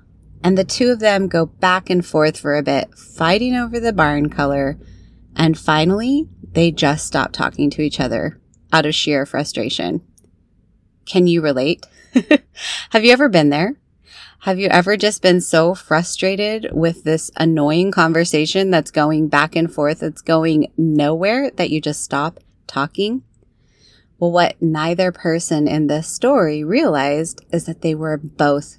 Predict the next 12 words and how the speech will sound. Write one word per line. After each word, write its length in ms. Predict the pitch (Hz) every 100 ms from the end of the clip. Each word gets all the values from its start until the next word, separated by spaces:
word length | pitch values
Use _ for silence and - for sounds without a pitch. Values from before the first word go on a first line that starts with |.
| -
correct. 600 | - 143 - - - - - - - - _ _ _ _
On 300 | 151 147 143
one 280 | 139 143 185
side 280 | 220 196 208
of 100 | 254
the 60 | 277
barn, 520 | 190 160 160 175 190 _ _ -
the 120 | 147
barn 420 | - 170 139 156
was 180 | 175 185
painted 480 | - 180 180 262 233
red, 360 | 160 135 160